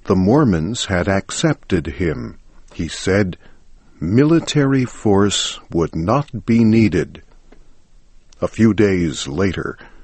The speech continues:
two representatives of President Buchanan arrived. They brought news that the president would not act against Mormons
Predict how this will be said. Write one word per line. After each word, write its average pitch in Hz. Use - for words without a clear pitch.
two 143
representatives 92
of 82
President 90
Buchanan 87
arrived. 90
They 101
brought 123
news 104
that 101
the -
president 131
would 95
not 131
act 101
against 95
Mormons 110